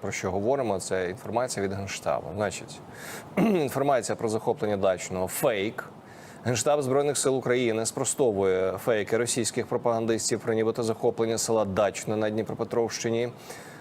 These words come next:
Ще раз спростовуємо, е, відео, які з'явилися у мережі, де окупанти буцімто займають бліндажі та вивішують прапори Ерефії. Однак, наголошуємо, ці твердження не відповідають дійсності. Це російська дезінформація.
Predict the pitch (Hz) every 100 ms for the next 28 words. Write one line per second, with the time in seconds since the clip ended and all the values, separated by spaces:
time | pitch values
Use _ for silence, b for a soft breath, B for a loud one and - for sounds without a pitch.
0 | B - - 131 147 - 139 - 135 127
1 | 127 123 117 113 113 101 87 101 101 98
2 | 113 127 123 117 98 107 117 117 110 113
3 | 110 107 104 101 110 104 - 127 135 123
4 | 104 110 104 117 104 107 117 107 104 98
5 | 101 107 104 104 143 113 107 117 - 110
6 | - 104 104 107 107 104 87 - 87 -
7 | - B B B B 117 123 107 120 120
8 | 147 135 - 107 95 92 - 107 123 135
9 | 127 120 104 113 120 120 123 120 120 113
10 | 107 113 - 92 - - - 120 117 117
11 | 165 165 - 135 110 139 143 151 - 143
12 | 127 101 - 87 67